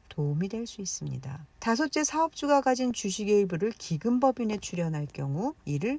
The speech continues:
기금법인 사업의 재원으로 사용하기 위해 기업에 매각을 하여 현금화하는 과정에서 부수적으로 가업승계 효과를 볼 수 있습니다.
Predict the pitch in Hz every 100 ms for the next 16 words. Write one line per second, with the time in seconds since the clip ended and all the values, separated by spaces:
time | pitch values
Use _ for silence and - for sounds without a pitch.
0 | - - 180 170 240 262 262 254 240 240
1 | 226 220 202 165 156 147 135 143 - 151
2 | 151 143 127 131 131 147 196 143 - -
3 | _ _ - - 143 135 165 147 127 135
4 | 143 208 190 180 156 156 135 185 277 _
5 | _ - _ - - 302 311 302 294 269
6 | 254 240 214 190 180 160 175 - - 131
7 | 143 135 123 139 196 147 _ _ _ -
8 | - 135 143 190 - 254 240 240 226 202
9 | - 135 180 233 - 208 196 196 - 165
10 | 143 127 143